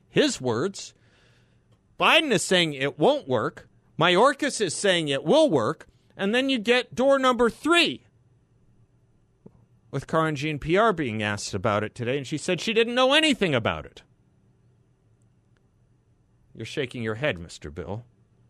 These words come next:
Just another day at the Wash-, in the Biden White House. The press secretary doesn't know what the, the left hand doesn't know what the far left hand is doing,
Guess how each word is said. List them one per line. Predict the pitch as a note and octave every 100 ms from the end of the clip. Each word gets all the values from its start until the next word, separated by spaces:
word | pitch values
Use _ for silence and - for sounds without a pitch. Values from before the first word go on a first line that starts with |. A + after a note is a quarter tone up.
| _ _ _
Just | - A2+ B2+
another | A2+ A#2 G#2+
day | A#2 A#2+
at | A2+
the | G#2+
Wash-, | A2 A2+ G#2+
in | A2+ G#2 A2+
the | A2
Biden | A2 A2 A2
White | G#2+ A#2
House. | C#3+ D3 D#3 - _ _ _
The | G#2
press | - F3
secretary | - E3+ E3 - D#3 C#3 C3+
doesn't | C#3+ C#3+ B2
know | C3+ C3+
what | C3 B2 B2
the, | B3+ - _ - _ -
the | D3
left | G3+ C#4 -
hand | A3 G3
doesn't | F3 E3+ F#3
know | D#3+
what | D#3+ D#3
the | C#3
far | G3 F#3+
left | E3 D#3+ D3
hand | E3 C#3+ B2+
is | G2
doing, | - C3 B2 B2+